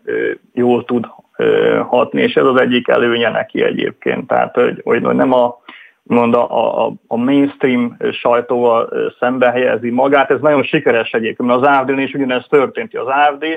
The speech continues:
egyébként most utalok itt például Donald Trump féle, ö, ilyen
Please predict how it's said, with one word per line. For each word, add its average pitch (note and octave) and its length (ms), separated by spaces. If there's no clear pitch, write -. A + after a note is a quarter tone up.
egyébként A#2+ 280
most B2 180
utalok B2 340
itt A#2 140
például A2+ 220
Donald A#2 320
Trump A#2+ 320
féle, A#2+ 420
ö, A2+ 380
ilyen A2+ 440